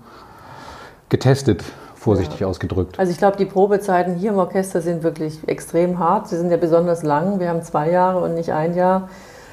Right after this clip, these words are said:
Speaker 2: Ähm, und im ein Jahr geht es natürlich sehr viel schneller vorbei, weil im Grunde nach einem halben Jahr weiß man, ähm, es geht eher in die eine oder andere Richtung. Und, und diese zwei Jahre hier sozusagen zu überstehen, in Anführungszeichen, ist schon eine Herausforderung. Und es ist auch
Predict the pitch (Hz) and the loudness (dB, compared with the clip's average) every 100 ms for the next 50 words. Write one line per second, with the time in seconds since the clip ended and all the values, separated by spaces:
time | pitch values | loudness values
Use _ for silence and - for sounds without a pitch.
0 | - - - - - 160 170 - - 165 | -10 -4 0 0 0 -4 -6 -4 -4 -4
1 | 170 165 160 156 175 170 160 - - 175 | -2 0 2 2 2 2 0 -4 -6 -2
2 | 185 180 - 254 180 160 156 175 185 170 | -4 2 2 2 -4 -2 0 2 2 4
3 | 175 185 170 165 160 170 180 165 165 160 | 4 6 2 2 2 2 2 0 -2 0
4 | 160 170 160 156 160 156 147 156 175 170 | 2 2 2 2 2 2 0 0 0 0
5 | 170 165 165 156 156 156 - 156 156 160 | 0 0 0 0 0 0 -2 -4 -2 0
6 | 151 151 151 147 147 160 160 147 156 180 | 2 2 2 2 2 2 2 0 2 2
7 | 160 165 - 160 156 156 - - - 156 | 2 0 2 2 2 -6 -14 -4 -2 0
8 | 151 - 156 151 156 151 147 147 151 143 | -2 -2 -2 -2 -2 -2 -2 0 2 2
9 | 151 170 160 160 156 151 156 156 156 - | 2 2 2 2 0 0 0 0 -2 -2
10 | 156 156 - 160 170 170 160 156 170 165 | -2 -4 0 2 2 0 0 0 0 0
11 | 160 156 165 170 156 156 170 170 160 160 | 0 0 0 0 -4 -2 0 2 2 2
12 | 185 180 170 165 165 185 - - 185 | 2 0 0 0 -2 -2 2 4 4